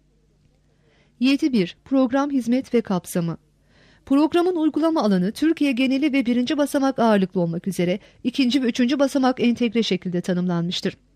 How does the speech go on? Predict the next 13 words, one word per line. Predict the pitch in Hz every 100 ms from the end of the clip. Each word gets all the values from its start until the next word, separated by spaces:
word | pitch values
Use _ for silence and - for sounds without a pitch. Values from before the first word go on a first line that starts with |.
| _ _ _ _ -
Bu | 320
kapsamda | 349 330 349 330 370
yer | 320 254
alacak | 202 196 208 196
olan | 208 196
Genetik | 202 226 226 233
Referans | 214 214 220 214 -
Merkezi | 214 208 226 220 269
fonksiyonunu | 202 190 - 175 160 190
başlangıç | - 220 - 226 294
aşamasında | 262 - 247 240 247 277
üniversiteler | 254 254 247 240 233
üstlenecektir. | 190 - 175 170 175 - 165